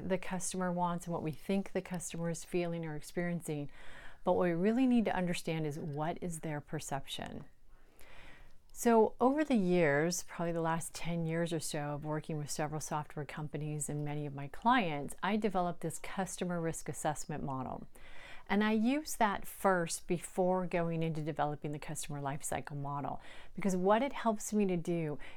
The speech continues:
is to evaluate the customer base in the current situation that the company is in. So it helps me to see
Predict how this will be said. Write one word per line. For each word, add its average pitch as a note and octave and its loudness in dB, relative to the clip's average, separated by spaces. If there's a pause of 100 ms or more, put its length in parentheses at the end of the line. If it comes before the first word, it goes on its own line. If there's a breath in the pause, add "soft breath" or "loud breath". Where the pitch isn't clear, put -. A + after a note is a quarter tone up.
is E3+ 0
to - 2
evaluate E3 2
the E3 -4
customer D#3+ -4
base D3+ -4
in F3 -4
the D#3+ -6
current E3+ -4
situation D3 -4
that C#3+ -6
the D3+ -4 (120)
company D#3+ -4
is C#3+ -6
in. C#3 -4 (720 loud breath)
So F#3 4
it F#3 0
helps G3 0
me A3+ 4
to G#3+ 2
see D#3 0